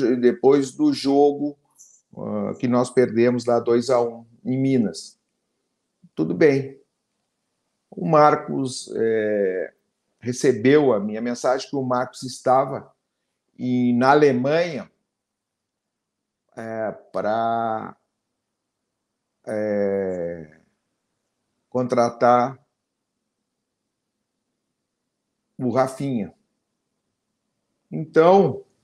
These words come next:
a gente conversou bastante, ele conversou comigo, aí nós conversamos,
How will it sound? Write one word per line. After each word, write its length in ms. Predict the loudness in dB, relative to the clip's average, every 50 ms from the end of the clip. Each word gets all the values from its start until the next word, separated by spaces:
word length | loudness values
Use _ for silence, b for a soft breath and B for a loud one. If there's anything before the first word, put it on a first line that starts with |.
| _ _ _ _ _ _
a 120 | 0 2 2
gente 320 | 4 4 4 2 2 0 0
conversou 800 | 2 2 4 4 4 2 2 2 2 4 4 2 2 -2 -8 _ _ _ _ _ _ _ _ _ _ _ _ _ _ _ _ _ _ _ _ _ _ _ _ _ _ _ _ _ _ _ _ _ _ _ _
bastante, 880 | -6 -4 -4 -4 -2 0 0 2 2 0 -4 -8 -12 -14 -16 -18 _ _ _ _ _ _ _ _ _ _ _ _ _ _ _ _ _ _ _
ele 140 | -10 -10 -6
conversou 460 | -4 -2 -2 0 -2 0 -2 -2 -2
comigo, 520 | -2 -2 -2 0 0 -2 -2 -4 -8 -16 -20 -20 _ _ _ _ _ _ _ _ _ _
aí 160 | -6 -4 -4
nós 200 | -2 -4 -4 -4
conversamos, 840 | -4 -2 0 0 -2 0 0 0 0 0 -2 -6 -10 -14 -16 -18